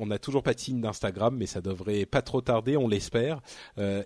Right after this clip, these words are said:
et dire aussi que le Lumia mille vingt arrive bientôt, lui aussi, avec, euh, tenez-vous bien, un, un, un appareil photo, euh, PureView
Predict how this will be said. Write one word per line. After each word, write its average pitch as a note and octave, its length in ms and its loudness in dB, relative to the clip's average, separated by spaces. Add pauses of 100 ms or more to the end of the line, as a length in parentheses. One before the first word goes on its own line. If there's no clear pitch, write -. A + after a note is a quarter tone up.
et F3+ 280 4
dire C#3+ 280 0
aussi C3+ 280 -4
que - 120 -2
le G2 120 2
Lumia D#3 520 2
mille F#3 440 2
vingt E3 420 4 (400)
arrive C#3+ 460 -2
bientôt, C3+ 560 2 (120)
lui F3 200 2
aussi, D#3 420 0 (300)
avec, C#3 560 6
euh, A2 220 4
tenez-vous E3+ 460 2
bien, D#3 360 0 (420)
un, C3 400 0
un, A#2+ 220 2 (300)
un A2+ 300 0
appareil F#3 400 4
photo, D#3+ 540 2 (300)
euh, G2+ 280 0
PureView F3 800 -4